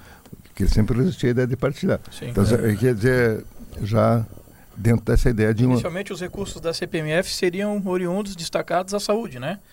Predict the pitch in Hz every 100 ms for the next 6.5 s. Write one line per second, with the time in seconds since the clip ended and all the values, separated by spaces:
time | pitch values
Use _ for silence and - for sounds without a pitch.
0 | - - - 185 165 160 147 - 156 156
1 | 160 139 143 151 143 143 135 147 131 131
2 | 135 - - - 135 - - 135 131 127
3 | 127 135 117 117 147 233 277 - - -
4 | 165 - - 143 - 139 - 151 165 180
5 | - - - - - - - - - -
6 | 147 143 160 - -